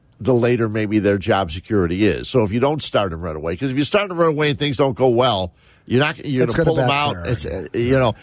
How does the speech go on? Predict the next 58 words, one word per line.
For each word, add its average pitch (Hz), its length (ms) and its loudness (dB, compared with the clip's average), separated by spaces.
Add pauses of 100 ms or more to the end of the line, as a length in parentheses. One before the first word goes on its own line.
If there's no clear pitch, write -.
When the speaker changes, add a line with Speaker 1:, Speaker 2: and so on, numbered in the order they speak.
(100)
Speaker 1:
and 147 100 0
I 196 80 -2
don't 220 180 -4
think 190 160 0
they 175 80 2
wanna 156 220 2
do 147 160 2
that. 80 280 -4
I 123 180 0
think 180 180 -4
they, 196 80 2
uh, 180 140 -2 (240)
Speaker 2:
They 170 80 2
Speaker 1:
they 147 80 4
Speaker 2:
have 180 100 2
Speaker 1:
want 190 140 0
Speaker 2:
to 165 60 6
Speaker 1:
him 175 40 0
Speaker 2:
be 180 180 4
Speaker 1:
ready. 170 220 0
Speaker 2:
sure. 90 240 -10
They - 80 -8
Speaker 1:
Yeah. 104 180 0
Speaker 2:
have 131 340 -4
to 131 80 2
Speaker 1:
They 165 60 4
Speaker 2:
be - 60 4
Speaker 1:
want 214 160 2
him 185 160 2
Speaker 2:
sure. 170 100 -2
Speaker 1:
ready, 170 280 2
and 123 100 0
when 131 100 -2
he's 175 240 -2
ready, 170 520 0 (240)
they'll 135 140 2
put 160 220 0
him 151 240 2
in 104 300 0 (400)
and 120 480 2 (640)
leave 143 340 4
him 87 160 -6
there. 65 320 -12 (260)
Once 131 280 0
Speaker 2:
Yes. 120 80 0
Speaker 1:
the, - 180 2
once 185 260 2
they 208 100 4
pull 190 180 2
Speaker 2:
Once 180 160 4
Speaker 1:
Andy 185 120 2
Speaker 2:
you 165 60 0
put 240 120 2
Speaker 1:
Dalton, 180 240 -4
Speaker 2:
him, 156 40 -2
once 165 220 -2
you 226 60 -2
Speaker 1:
yeah. 214 100 2